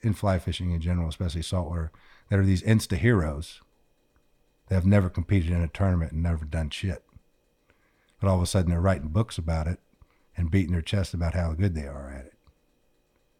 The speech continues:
And I got a problem with that. As do many of my friends who are about, who are traditional and learn things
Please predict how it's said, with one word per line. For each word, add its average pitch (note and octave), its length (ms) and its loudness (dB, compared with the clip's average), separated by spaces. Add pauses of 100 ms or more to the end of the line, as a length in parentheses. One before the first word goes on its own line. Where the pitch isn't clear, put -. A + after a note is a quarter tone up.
(560)
And G2+ 100 0
I G#2 60 4
got F#2+ 160 4
a D2+ 40 -4
problem C#2 320 -8
with C2+ 100 -12
that. - 180 -16 (2000)
As G2+ 200 4
do F2+ 340 4
many G2 240 6
of F2+ 80 4
my F2 160 4
friends F2+ 400 0
who F#2 120 0
are E2+ 80 0
about, E2 300 -4 (180)
who F#2+ 160 0
are E2 160 0
traditional F#2 680 0 (680)
and G2 180 6
learn G#2 240 8
things F#2+ 560 0